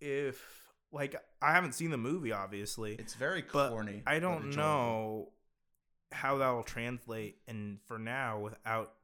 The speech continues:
Speaker 1: doing advanced puppetry. Like, 'cause it, they really should lean on puppetry again, because I don't, like,
Speaker 2: Like,
Speaker 1: I could just see it being, like, any other thing if they
Speaker 2: like, if
Speaker 1: use
Speaker 2: they do
Speaker 1: C G I.
Speaker 2: see, like,
Speaker 1: You know what I mean?
Speaker 2: they'd have to be real careful with, like, C G I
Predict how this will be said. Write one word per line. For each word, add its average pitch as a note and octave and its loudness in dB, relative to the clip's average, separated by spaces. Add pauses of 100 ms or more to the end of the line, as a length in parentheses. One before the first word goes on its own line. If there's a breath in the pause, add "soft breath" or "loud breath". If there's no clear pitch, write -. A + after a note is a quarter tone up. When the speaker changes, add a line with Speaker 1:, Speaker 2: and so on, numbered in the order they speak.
Speaker 1:
doing A2+ -4
advanced G#2+ -8
puppetry. G2 -10 (400 loud breath)
Like, C3+ 2
'cause D#3 0
it, D3+ -6
they E3 4
really E3+ 2
should D#3 0
lean B2+ 0
on A2 -8
puppetry B2 -4
again, G#2 -6
because B2+ -4
I F3+ -6
don't, F3+ -4
like, C3+ -4
Speaker 2:
Like, B2 -8
Speaker 1:
I D#3+ 6
could G3+ 4
just F#3 0
see E3+ 0
it D#3 -4
being, C#3 0
like, B2+ -2
any C3 -2
other B2 0
thing B2 -6
if G#2+ -12
they C3 2
Speaker 2:
like, C3+ 4
if D3+ 2
Speaker 1:
use C#3 0
Speaker 2:
they C3+ 2
do C#3+ 2
Speaker 1:
C A2+ 0
G A2+ 4
I. C#3+ 2
Speaker 2:
see, D2 -8
like, B2+ -2
Speaker 1:
You C3 -2
know C3+ 0
what C3+ 2
I C3+ 2
mean? C#3+ -2 (160)
Speaker 2:
they'd D3 0
have F#3 2
to E3+ -10
be B2 -4
real A#2+ -2
careful A2 -2
with, G#2 -10
like, G#2 -10
C A2 -10
G G2 -8
I G2 -6